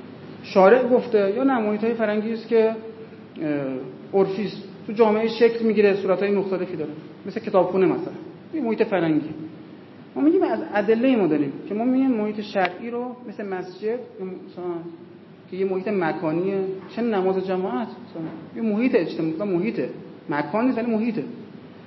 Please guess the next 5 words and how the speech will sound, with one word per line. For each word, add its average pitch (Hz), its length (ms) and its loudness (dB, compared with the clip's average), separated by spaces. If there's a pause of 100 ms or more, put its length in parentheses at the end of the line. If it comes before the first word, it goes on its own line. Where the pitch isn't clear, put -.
(220)
این 311 240 6
دسترسی 226 520 4
برابر 202 680 6
بین 185 300 2
مردم 180 380 0